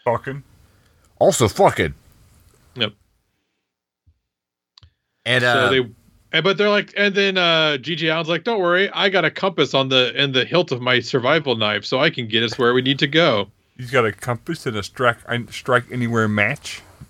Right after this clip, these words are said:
Speaker 2: Yeah,
Speaker 1: Mm-hmm.
Speaker 2: and, uh, like, six feet of fishing line and one hook.
Speaker 3: Yep, and a wire saw.
Speaker 2: <laughs> Yep. Uh,
Speaker 1: Some
Speaker 2: it
Speaker 1: salt
Speaker 2: seems,
Speaker 1: and
Speaker 2: seems
Speaker 1: pepper
Speaker 2: like we
Speaker 1: packets.
Speaker 2: all bought that same garbage from the flea market.
Speaker 1: I had that garbage from the flea market.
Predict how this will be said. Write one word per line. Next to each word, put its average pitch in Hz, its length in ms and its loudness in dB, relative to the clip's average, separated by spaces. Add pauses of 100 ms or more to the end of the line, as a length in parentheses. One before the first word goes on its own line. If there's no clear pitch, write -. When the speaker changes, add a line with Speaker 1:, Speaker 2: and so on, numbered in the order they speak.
Speaker 2:
Yeah, 120 240 2
Speaker 1:
Mm-hmm. 107 100 -2
Speaker 2:
and, 110 120 4
uh, 98 340 -2
like, 104 240 0
six - 340 -2
feet 127 220 -2
of 110 80 -2
fishing 117 340 -2
line 123 380 2
and 95 200 -6
one 107 200 2
hook. 110 440 -4 (560)
Speaker 3:
Yep, 156 260 0
and 156 120 4
a 143 80 4
wire 131 340 4
saw. 135 420 -2 (220)
Speaker 2:
<laughs> 226 120 -8
Yep. 139 540 0 (1600)
Uh, 120 560 2 (180)
Speaker 1:
Some 113 120 -12
Speaker 2:
it 117 60 -8
Speaker 1:
salt - 0 -
Speaker 2:
seems, 180 220 0
Speaker 1:
and 151 80 0
Speaker 2:
seems 190 320 2
Speaker 1:
pepper 175 100 2
Speaker 2:
like 170 140 2
we 160 120 2
Speaker 1:
packets. 160 100 4
Speaker 2:
all 190 140 4
bought 135 240 0
that 117 160 2
same 123 320 0
garbage 107 480 2
from 104 160 -4
the 101 80 0
flea 101 300 0
market. 92 480 0
Speaker 1:
I 202 220 0
had 175 240 0
that 139 180 0
garbage 139 380 0
from 131 180 -6
the 123 80 -6
flea 131 200 -2
market. 127 380 0